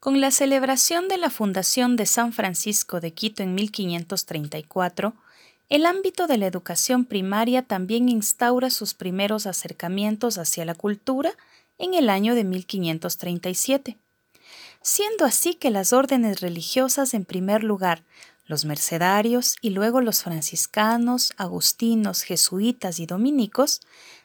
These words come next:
se encargan de transmitir sus conocimientos e inculcar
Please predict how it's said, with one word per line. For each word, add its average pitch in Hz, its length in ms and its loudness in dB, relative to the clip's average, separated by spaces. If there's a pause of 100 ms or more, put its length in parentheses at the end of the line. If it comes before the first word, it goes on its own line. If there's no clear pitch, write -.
(100)
se - 140 2
encargan 392 560 0
de 294 100 0
transmitir 202 800 -2
sus - 300 2
conocimientos 247 1040 0
e 254 80 2
inculcar 247 760 -2